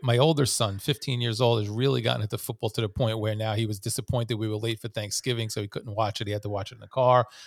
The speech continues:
My younger son's always been into sports, so it's gonna be exciting, but, um, I'm not gonna sidetrack this with that. I wanna go back to the Mike White thing for a second, with, with everybody complaining that, "Hey, it was the Bears." Listen, we, we're Darksiders, okay? We've been following this team, it de-, depending how old you are, you could be following it for ten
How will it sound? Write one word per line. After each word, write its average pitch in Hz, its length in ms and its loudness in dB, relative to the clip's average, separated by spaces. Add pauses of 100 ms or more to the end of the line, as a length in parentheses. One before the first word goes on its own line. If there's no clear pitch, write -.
(120)
My 120 80 2
younger 139 240 8
son's 127 280 4
always 120 200 6
been 117 140 0
into 110 160 -6
sports, 110 320 -2
so 113 100 2
it's 110 80 -2
gonna 120 160 -2
be 107 120 -2
exciting, 95 380 -4
but, 101 140 -8 (480)
um, 104 260 -6
I'm 117 60 -2
not 104 140 0
gonna 104 180 -2
sidetrack 107 540 0
this - 160 -4
with 107 100 -4
that. 113 240 2
I - 160 -20
wanna 190 140 6
go 190 100 8
back 170 160 6
to 165 80 4
the 143 60 8
Mike 135 260 4
White 143 220 4
thing 110 160 -2
for - 160 -2
a 101 40 0
second, 113 380 0
with, 117 200 0
with 123 120 2
everybody 143 380 2
complaining 127 540 -2
that, 113 180 2
"Hey, 139 160 4
it 135 80 2
was 123 160 -2
the 120 80 -4
Bears." 123 340 2 (360)
Listen, 151 360 -2 (160)
we, 147 220 0
we're 156 120 6
Darksiders, 113 680 4
okay? 135 200 4
We've 190 220 4
been 185 140 -2
following 165 480 4
this 123 100 0
team, 143 400 -2
it 120 160 -6
de-, 160 120 -4 (100)
depending 202 340 2
how 214 140 6
old 208 240 10
you 139 140 10
are, 113 100 10
you 110 80 4
could 143 160 0
be 131 80 -2
following 165 380 4
it 120 60 2
for 120 100 -4
ten 190 420 -2